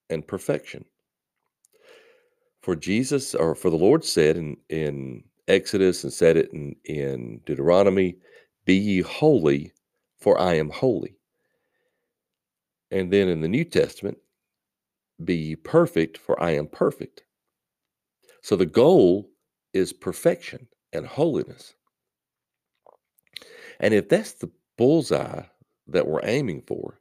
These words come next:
the target that we're aiming for, if we miss it, it doesn't matter, again, if we miss it by an inch or by a mile, we've missed it.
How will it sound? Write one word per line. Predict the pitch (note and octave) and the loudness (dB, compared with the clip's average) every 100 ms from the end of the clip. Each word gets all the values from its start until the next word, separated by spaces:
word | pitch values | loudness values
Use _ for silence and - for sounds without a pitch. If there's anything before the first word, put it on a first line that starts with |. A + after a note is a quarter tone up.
| _ - | _ -14
the | |
target | - - D3 - - | -6 0 0 0 -6
that | - | -6
we're | - - | -6 -4
aiming | A2+ G#2+ | -4 -6
for, | - - - _ _ _ _ _ _ _ - | -10 -14 -14 _ _ _ _ _ _ _ 0
if | B2+ F3 F#3+ | 2 2 2
we | C#3+ | 2
miss | F2+ F#2+ A#2+ - | 2 0 0 -2
it, | - - _ _ | -12 -12 _ _
it | - | -8
doesn't | - - - | -6 -4 -6
matter, | F#2 A#2 A2+ F2 | -4 -2 2 0
again, | D2+ E2 B2+ | 0 -6 -4
if | D#2+ G#2 | -2 0
we | G#2+ | 2
miss | F#2 F2+ | 0 -2
it | - F2 | -4 -2
by | D#2+ | -2
an | D2 | -2
inch | D#2+ G2 - | -2 -4 -2
or | F2+ | -2
by | E2 D2+ | 0 0
a | C#2+ | 0
mile, | D#2 A2 - - _ _ | 0 0 -2 -8 _ _
we've | F2 F#2 - | 0 0 0
missed | E2 G#3+ - | -2 -2 -6
it. | - | -16